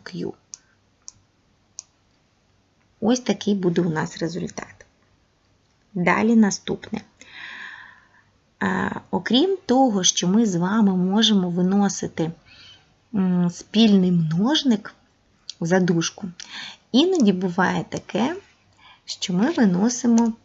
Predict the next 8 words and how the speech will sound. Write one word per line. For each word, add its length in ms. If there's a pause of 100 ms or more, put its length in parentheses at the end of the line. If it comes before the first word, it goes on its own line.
(1500)
а, 300 (100)
не 200
просто 480
множник, 720 (800)
а 40
ми 220
виносимо, 840 (800)
а, 340